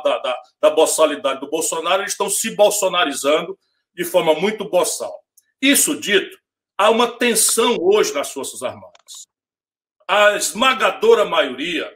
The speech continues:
pelo menos da cúpula, tá muito preocupada com aquilo que eles sabem que o Bolsonaro tá fazendo. O Bolsonaro tá construindo uma quebra da hierarquia,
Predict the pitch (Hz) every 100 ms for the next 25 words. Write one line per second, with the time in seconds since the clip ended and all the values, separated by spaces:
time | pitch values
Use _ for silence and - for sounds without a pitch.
0 | _ 151 139 160 151 143 143 - 180 196
1 | 202 107 - _ _ _ - 180 226 285
2 | 254 - 196 190 160 - 170 180 160 143
3 | 180 170 208 208 214 214 - - 220 190
4 | 180 165 165 156 156 156 151 170 185 170
5 | 143 123 120 156 160 156 175 - - 202
6 | - 190 160 170 190 226 - _ _ _
7 | 175 190 - - 196 226 202 165 156 147
8 | 127 - 123 135 190